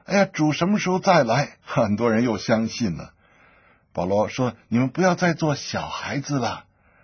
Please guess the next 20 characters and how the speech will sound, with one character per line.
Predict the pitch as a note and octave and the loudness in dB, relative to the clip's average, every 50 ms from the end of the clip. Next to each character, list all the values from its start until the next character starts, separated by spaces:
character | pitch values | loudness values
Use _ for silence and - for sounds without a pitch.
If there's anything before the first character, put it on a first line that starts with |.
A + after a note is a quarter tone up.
| _ _ _ _ _ _ | _ _ _ _ _ _
不 | - D3+ E3+ | -2 0 2
要 | F#3 E3 C#3+ | 2 2 2
再 | - E3+ E3 C#3+ | 2 2 2 2
上 | A#2+ - - - E3+ D#3+ D3+ C3+ | 0 -2 0 0 2 2 2 4
当 | F#3+ G3 F3 C#3+ B2 | 6 6 6 6 2
了， | A2+ G2 F2+ - - - _ _ _ _ _ | 0 -2 -4 -8 -14 -20 _ _ _ _ _
不 | - D3+ | -2 0
要 | E3 D3+ D3 | 2 2 2
再 | E3+ D#3+ D3 | 0 -2 -2
受 | - - - E3 C#3 A2+ | -2 -2 0 0 0 -2
骗 | - - - E3+ B2+ F2+ | -4 -2 0 0 0 0
了。” | D#2+ - - - _ _ _ _ _ _ _ _ _ _ _ _ _ _ _ | -4 -10 -16 -20 _ _ _ _ _ _ _ _ _ _ _ _ _ _ _
最 | - - C#3 B2+ | -4 -2 -2 -2
后 | - - A#2+ | 0 0 0
呢， | G#2+ G2 F2 - - _ _ - | 0 0 -2 -6 -14 _ _ -14
他 | - F#2 | -14 -12
劝 | - - - C3 A#2+ A2 | -10 -6 -2 -2 -2 -2
我 | F2 D#2 | -2 -4
们 | D#2 F2+ F#2+ F#2+ - _ _ _ _ | -6 -6 -6 -8 -10 _ _ _ _
用 | _ D3 D3+ C3+ - | _ 0 0 0 0